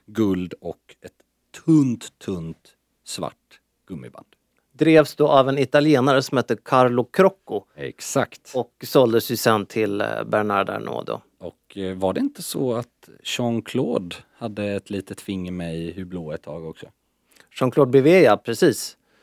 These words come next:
Speaker 1: Exakt.
Speaker 2: Eh, L V M Hs, eh, han har ju haft finger
Speaker 1: Han
Speaker 2: med i
Speaker 1: kan
Speaker 2: många, många, många klockspel och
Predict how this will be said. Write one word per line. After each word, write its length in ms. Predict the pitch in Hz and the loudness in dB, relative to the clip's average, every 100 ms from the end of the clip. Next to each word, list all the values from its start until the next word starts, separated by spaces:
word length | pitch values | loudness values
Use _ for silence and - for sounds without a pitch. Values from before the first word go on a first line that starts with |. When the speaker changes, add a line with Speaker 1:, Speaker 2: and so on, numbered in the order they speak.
| _ _ _ - | _ _ _ -16
Speaker 1:
Exakt. 380 | 104 110 123 | -10 -8 -8
Speaker 2:
Eh, 60 | - - - | -10 -16 -4
L 200 | 123 135 | 0 2
V 120 | 135 | 6
M 180 | 139 127 | 6 4
Hs, 460 | 117 117 110 - - | 4 2 2 -6 2
eh, 540 | 120 113 110 107 117 | 6 6 6 4 4
han 160 | 107 120 | 4 4
har 80 | 120 | 4
ju 60 | |
haft 160 | 123 113 _ - _ _ - _ _ _ _ _ _ _ _ | 2 0 _ -20 _ _ -20 _ _ _ _ _ _ _ _
finger 260 | - 143 | 0 0
Speaker 1:
Han 100 | 135 | 2
Speaker 2:
med 180 | 127 131 | -2 0
i 20 | 131 | 2
Speaker 1:
kan 80 | |
Speaker 2:
många, 500 | 139 160 143 151 147 | 4 4 4 4 4
många, 400 | 135 139 123 113 107 | 6 4 6 4 2
många 440 | 127 143 123 135 | 4 4 6 2
klockspel 680 | - 131 - - 120 110 104 | 2 0 0 -8 0 0 0
och 220 | - 131 | 0 -2